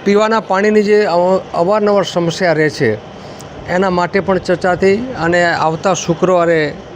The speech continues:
આની મીટિંગ રાખવાનું નક્કી કર્યું. આવા જે વિષયો હતા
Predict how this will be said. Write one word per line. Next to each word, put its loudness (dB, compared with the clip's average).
આની 2
મીટિંગ 0
રાખવાનું -2
નક્કી 0
કર્યું. 0
આવા 0
જે 2
વિષયો 2
હતા -2